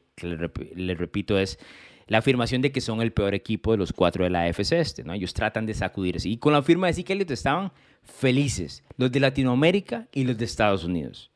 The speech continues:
¿no? Dice, bueno, tenemos el mejor backfield de toda la N F L, eh, con la combinación de Zeke Elliott y ahora Ramondre Stevenson, que sabemos será el running back número uno, ¿no? Porque podremos tocar cuál es, eh, realmente el valor de Elliott en esta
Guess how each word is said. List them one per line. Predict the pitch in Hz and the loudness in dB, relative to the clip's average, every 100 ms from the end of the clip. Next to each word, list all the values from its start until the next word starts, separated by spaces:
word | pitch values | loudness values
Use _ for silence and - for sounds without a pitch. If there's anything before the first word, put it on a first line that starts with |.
| _ | _
¿no? | - - _ - _ - | -20 -20 _ -20 _ -8
Dice, | 92 | -2
bueno, | 123 127 | 0 2
tenemos | 127 135 | 0 2
el | 151 | 2
mejor | 147 123 135 | 2 2 4
backfield | 139 135 135 117 | 4 2 -2 -4
de | 110 | -2
toda | 110 110 | 0 0
la | 95 | 0
N | 98 | -2
F | 98 98 | -2 0
L, | 107 160 - _ _ - _ _ _ _ | 2 0 -4 _ _ -20 _ _ _ _
eh, | - | -10
con | - | 0
la | 123 | 0
combinación | 120 120 101 110 | 2 0 0 0
de | 107 | -2
Zeke | - - | -2 2
Elliott | 139 160 | 2 2
y | 104 | 0
ahora | 90 95 | 0 0
Ramondre | 95 92 95 98 | 0 0 -2 -2
Stevenson, | - 143 131 - | 0 0 0 -2
que | - 85 | -6 -4
sabemos | 85 90 92 | -2 -2 -4
será | - 92 90 | -4 0 0
el | |
running | 92 90 87 | 0 -4 -4
back | 87 | -6
número | 85 87 101 | -6 -6 -4
uno, | 147 92 - | -2 -4 -6
¿no? | - | -14
Porque | - - - | -14 -14 -6
podremos | 87 - - 110 123 127 | -6 -6 0 4 4 2
tocar | 117 113 107 - - - - - _ _ _ | 0 0 -2 -4 -20 -20 -20 -20 _ _ _
cuál | - 151 147 | 4 6 6
es, | 143 143 - | 4 0 -2
eh, | 123 107 95 87 82 127 _ _ _ - - | -2 -2 -2 -4 -8 -10 _ _ _ -20 -18
realmente | - 127 131 131 131 131 | -4 2 4 4 2 2
el | |
valor | 120 101 107 107 | 2 2 2 2
de | 104 | 2
Elliott | 98 101 98 | 2 0 -2
en | 90 | -4
esta | 87 - 85 | -6 -4 -4